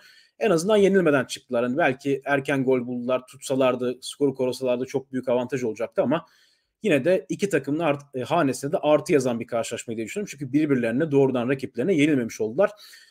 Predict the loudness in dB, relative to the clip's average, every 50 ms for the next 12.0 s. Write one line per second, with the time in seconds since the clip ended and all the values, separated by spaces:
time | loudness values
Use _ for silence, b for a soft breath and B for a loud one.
0 | B B B B B 6 6 6 6 4 2 0 2 2 2 2 0 -2 -2 -2
1 | 2 2 2 2 2 0 -2 -2 0 2 4 4 6 6 6 6 6 6 4 4
2 | 2 0 -2 -2 -2 -4 -4 -4 -4 -2 0 0 0 0 0 -2 -2 -2 -4 -4
3 | -6 -6 -6 -4 -4 -4 -4 b b b b _ _ _ 2 4 4 4 4 2
4 | -2 -4 -6 -10 -6 -2 0 0 0 -2 -4 -8 -6 -2 -2 0 0 0 0 -2
5 | -6 -6 -2 0 0 0 0 0 0 2 2 2 4 4 2 2 0 0 0 0
6 | 0 0 -2 0 0 0 0 0 0 0 2 2 2 2 0 0 0 0 -2 -4
7 | -4 -2 -2 -2 -2 -2 -2 -2 -2 -2 -2 -2 -2 -2 -2 -2 -4 -4 -4 b
8 | b b b b b b b b b -4 -2 0 2 2 2 2 0 -2 -2 -2
9 | -4 0 4 4 4 4 2 -6 _ _ _ -2 0 0 0 0 -2 -4 -6 -6
10 | -8 -4 0 0 2 2 0 -2 0 -2 0 -2 -2 -2 -2 -2 -2 0 2 2
11 | 2 2 0 b b b b b b _ -4 -2 0 0 2 4 4 4 4 2